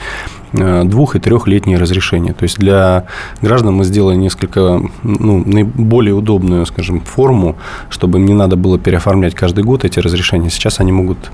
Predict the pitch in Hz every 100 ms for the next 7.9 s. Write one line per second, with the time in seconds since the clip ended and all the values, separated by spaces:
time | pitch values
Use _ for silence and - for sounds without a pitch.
0 | - 98 95 107 104 82 82 - - 101
1 | - - - - - - - 135 135 127
2 | 120 123 139 104 95 101 110 113 87 95
3 | 101 104 107 92 92 107 107 98 92 107
4 | 107 107 - - - - 107 120 101 90
5 | 76 - - - - 87 90 87 87 104
6 | 104 - 107 - 113 95 95 - 101 90
7 | 92 98 98 90 113 156 175 175